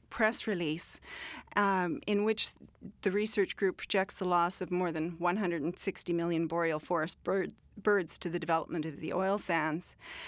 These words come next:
And, um, in a particularly memorable quote, he imagines Doctor Evil raising his pinky while saying the word million, um, and likens the re-,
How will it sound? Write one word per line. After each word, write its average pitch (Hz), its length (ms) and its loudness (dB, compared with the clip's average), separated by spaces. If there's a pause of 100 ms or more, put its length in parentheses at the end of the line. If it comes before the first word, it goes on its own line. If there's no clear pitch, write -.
(240)
And, 220 500 4
um, 208 440 4 (1500)
in 277 120 4
a 269 60 2
particularly 294 640 2
memorable 226 640 2
quote, 208 360 2 (300)
he 240 140 2
imagines 240 520 2
Doctor 208 400 2
Evil 202 380 2
raising 196 400 4
his 196 240 0
pinky 214 380 -2
while 175 240 2
saying 180 320 2
the 175 80 2
word 170 240 0
million, 190 600 2 (460)
um, 185 540 4
and 208 260 2
likens 226 480 2
the 185 100 0
re-, 190 160 2